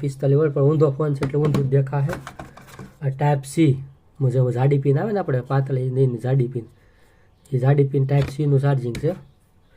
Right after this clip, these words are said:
બસ બીજું કાંઈ છે નહીં, આ ખોલ-, ખાલી છે. આ છે ફોન આપણો, પાછળથી પીળો પીળો કલર. આ ફોન તમને પાસેથી દેખાડું. આ થોડુંક મોટું છે, પણ એ નહીં, આપણે બહુ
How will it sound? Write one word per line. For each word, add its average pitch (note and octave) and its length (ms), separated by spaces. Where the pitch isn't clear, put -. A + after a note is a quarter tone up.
બસ C#3+ 200
બીજું D3+ 240
કાંઈ D3 260
છે D#3+ 80
નહીં, D3 180
આ C3 120
ખોલ-, D3 340
ખાલી D3 300
છે. E3+ 80
આ D3 240
છે C#3 140
ફોન C#3+ 340
આપણો, C#3+ 240
પાછળથી C3+ 520
પીળો C#3+ 240
પીળો C3+ 260
કલર. D#3+ 280
આ C3 180
ફોન B2+ 200
તમને B2+ 280
પાસેથી B2+ 360
દેખાડું. D#3 360
આ D3+ 160
થોડુંક E3+ 300
મોટું F#3 280
છે, F3 160
પણ D#3+ 200
એ - 20
નહીં, E3 280
આપણે C#3+ 300
બહુ D#3 80